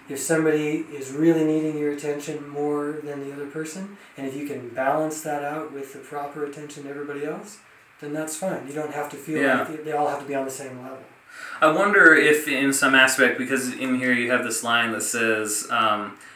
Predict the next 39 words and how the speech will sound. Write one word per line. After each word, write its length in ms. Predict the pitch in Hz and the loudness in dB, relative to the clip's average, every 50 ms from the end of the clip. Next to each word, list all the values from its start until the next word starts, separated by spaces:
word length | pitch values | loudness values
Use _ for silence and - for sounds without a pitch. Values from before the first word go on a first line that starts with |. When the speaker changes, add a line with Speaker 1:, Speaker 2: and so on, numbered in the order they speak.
| - - - | -20 -14 -6
Speaker 2:
you 180 | 131 139 135 127 | -2 0 2 4
were 160 | 127 123 120 | 4 4 4
very 760 | 123 131 127 127 127 120 120 120 117 113 110 107 107 107 107 - - - - | 4 6 8 8 8 8 6 4 4 4 2 2 0 -4 -8 -14 -18 -18 -4
stubborn, 600 | - - - 165 165 165 160 160 151 151 147 143 | 0 2 10 12 12 12 12 10 10 10 8 6
and 300 | 135 120 131 127 127 123 | 6 6 6 6 6 4
I, 140 | - - - - - 123 123 | 2 -2 -4 -2 4 4 6
I 60 | 123 | 6
love 160 | 127 127 123 | 6 4 4
the 60 | 127 | 2
line 200 | 123 120 117 113 117 | 2 2 2 2 2
that 80 | 113 | 0
says, 320 | - - 123 117 113 113 - | 0 0 0 0 -2 0 6
"I 100 | 131 131 | 8 8
regrettably 760 | 127 123 120 120 127 139 143 160 170 170 151 147 151 147 139 | 8 8 4 2 4 8 8 8 10 8 6 4 4 2 2
grumbled 520 | - 127 127 135 135 139 135 135 127 127 120 | 2 6 6 6 6 6 4 2 0 2 2
my 200 | 120 120 120 117 | 2 2 2 2
way 180 | 117 117 117 113 | 2 2 0 0
through 180 | - 117 113 110 | -2 -4 -4 -4
too 100 | - 143 | -2 0
Speaker 1:
Oh, 60 | 139 | 2
Speaker 2:
many 160 | 139 143 143 139 | 2 2 0 0
Speaker 1:
for 40 | 139 | 2
Speaker 2:
classes," 520 | 131 131 - - 147 143 139 135 135 131 - | 6 6 6 6 4 2 0 -2 -4 0 4
Speaker 1:
sure, 100 | 123 120 | 8 8
Speaker 2:
right? 140 | 127 151 | 8 8
Speaker 1:
for 60 | 151 - 156 151 | 8 6 4 2
sure, 200 | 151 147 143 147 | 2 2 2 0
yeah. 200 | 147 143 143 143 - | -2 -4 -6 0 4
Speaker 2:
And 120 | 156 156 160 | 6 8 8
then 200 | 160 160 160 156 | 8 8 6 6
one 180 | 156 160 165 160 | 6 6 6 6
particularly 540 | 151 151 151 156 165 165 156 151 151 147 139 | 6 4 4 4 0 0 0 2 4 4 4
frustrating 540 | 127 - 151 139 - - 156 147 135 127 127 | 6 6 6 6 6 6 4 4 6 4 4
day, 320 | 131 143 156 139 127 120 | 6 6 8 8 6 6
you 160 | 117 123 127 127 | 6 4 4 4
just 160 | 123 - - | 4 2 2
like, 160 | 113 - - - - - - | 0 0 0 -2 -10 -4 4
"That's 180 | - 143 - 226 | 6 8 10 12
it! 260 | 320 - - - | 12 12 10 8